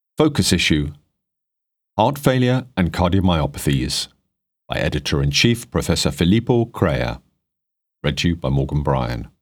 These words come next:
Heart failure, from pathophysiology to deep learning-based outcome prediction. This focus issue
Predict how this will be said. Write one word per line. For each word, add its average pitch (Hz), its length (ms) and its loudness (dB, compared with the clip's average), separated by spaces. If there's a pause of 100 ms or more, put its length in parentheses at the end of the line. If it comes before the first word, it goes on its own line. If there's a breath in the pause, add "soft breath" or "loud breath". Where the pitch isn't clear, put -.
(1700)
Heart 110 240 2
failure, 71 560 -2 (600)
from 107 120 0
pathophysiology 127 1200 0 (280)
to - 80 0
deep 143 360 0
learning-based 113 760 2
outcome 95 480 0
prediction. 73 720 0 (3000)
This 151 300 2
focus - 420 2
issue 78 320 2